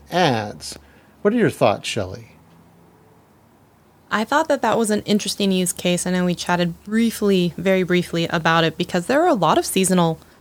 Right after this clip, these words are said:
Speaker 2: companies that also have something like that. And what do you do the rest of the year when it's no longer that thing top frame of mind?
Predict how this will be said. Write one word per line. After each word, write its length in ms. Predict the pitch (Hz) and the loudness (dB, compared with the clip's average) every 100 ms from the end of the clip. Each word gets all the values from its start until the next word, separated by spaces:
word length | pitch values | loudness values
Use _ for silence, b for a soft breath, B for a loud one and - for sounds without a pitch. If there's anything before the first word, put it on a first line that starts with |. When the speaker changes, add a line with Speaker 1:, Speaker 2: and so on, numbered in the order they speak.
| - | -6
Speaker 2:
companies 420 | 214 208 190 185 | -2 0 2 2
that 120 | 180 | 2
also 220 | 175 185 180 | 2 2 0
have 160 | 180 | 0
something 200 | 180 180 | 0 0
like 120 | 175 | 0
that. 80 | 185 | 0
And 80 | 175 | 2
what 60 | 185 | 2
do 40 | |
you 60 | 185 | 2
do 140 | 185 | 2
the 80 | 175 | 2
rest 240 | 175 - | 0 -2
of 100 | 165 | -4
the 60 | 170 | -2
year 340 | 185 214 175 - B B - | 0 2 0 -4 B B -6
when 440 | 175 170 165 160 - - | 0 2 2 -2 -6 -10
it's 200 | - - | -10 -4
no 140 | 185 180 | 0 2
longer 500 | 175 170 165 160 156 | 2 0 2 0 0
that 220 | - 160 | -2 -4
thing 240 | - 165 160 | 0 0 0
top 280 | - 165 | -2 -4
frame 180 | - 160 | -2 -2
of 120 | 156 | -2
mind? 220 | 156 - | -4 -6